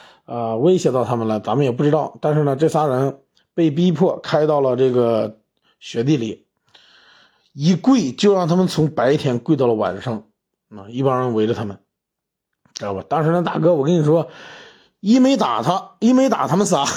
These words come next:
<laughs> 二没骂他们仨，啊，反正现在呢，就是说这仨人在我手里边儿，啊，你们呢，看看这个事儿怎么解决。如果说，呃，不想解决呢，我就，我就解决，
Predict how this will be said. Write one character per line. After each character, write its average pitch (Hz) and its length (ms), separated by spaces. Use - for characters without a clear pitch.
<laughs> - 280
二 226 100
没 196 120
骂 214 240
他 135 100
们 120 80
仨， 110 360
啊， 113 200
反 139 220
正 233 160
现 233 160
在 226 220
呢， 175 140
就 196 120
是 185 80
说 196 140
这 165 260
仨 175 200
人 156 160
在 170 100
我 151 140
手 117 180
里 147 80
边 117 140
儿， - 120
啊， 113 220
你 120 180
们 123 140
呢， 151 180
看 165 180
看 139 120
这 160 100
个 147 60
事 151 100
儿 139 140
怎 110 100
么 139 80
解 117 220
决。 107 340
如 123 240
果 139 180
说， 143 380
呃， 113 240
不 - 200
想 175 180
解 117 240
决 110 180
呢， 139 160
我 113 180
就， 117 760
我 107 120
就 160 140
解 113 200
决， 104 260